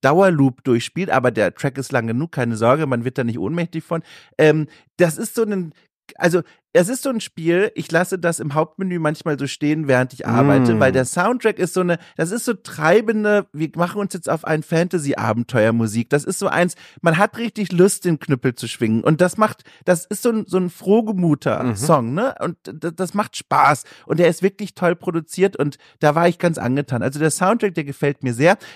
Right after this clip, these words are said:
Speaker 1: Ich habe übrigens noch gar nicht gesagt, wer für Soundtrack und Co. verantwortlich ist, zumindest planerisch, denn das Spiel kommt von Amberheart Games und hinter Amberheart Games versteckt sich, das ist ein slowenisches Studio, vor allem, ich sag mal, der Mastermind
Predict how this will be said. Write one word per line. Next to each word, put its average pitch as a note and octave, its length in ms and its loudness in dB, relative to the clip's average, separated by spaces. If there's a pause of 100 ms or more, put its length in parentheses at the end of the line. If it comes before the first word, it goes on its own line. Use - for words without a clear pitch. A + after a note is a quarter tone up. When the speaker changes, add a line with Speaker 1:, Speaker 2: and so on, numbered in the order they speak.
Speaker 1:
Ich - 80 -8
habe D3+ 140 -2
übrigens D#3+ 300 -2
noch C3+ 100 -2
gar D3+ 160 0
nicht E3 140 -4
gesagt, C#3 320 -2
wer C#3 140 2
für D3 140 -6
Soundtrack D3+ 440 -2
und B2+ 140 -4
Co. C#3+ 320 2
verantwortlich - 680 -2
ist, - 180 -8
zumindest C#3 440 -6
planerisch, C#3+ 640 0 (280)
denn D#3 120 2
das A#2 240 0
Spiel A3+ 400 0 (240)
kommt F#3 400 0
von C#3+ 260 0 (120)
Amberheart E3+ 760 2
Games A2 400 0 (240)
und D3 160 2
hinter E3+ 360 0
Amberheart F#3 600 0
Games B2+ 320 -2
versteckt - 500 -6
sich, F#3+ 300 -6
das B2 140 -6
ist - 140 -10
ein A2+ 140 -4
slowenisches C#3+ 600 -4
Studio, E3 380 -2 (240)
vor - 320 -4
allem, G3+ 520 2
ich C#3+ 120 -8
sag D#3+ 180 -4
mal, F3+ 160 -2
der C3+ 120 0
Mastermind F#3+ 840 -4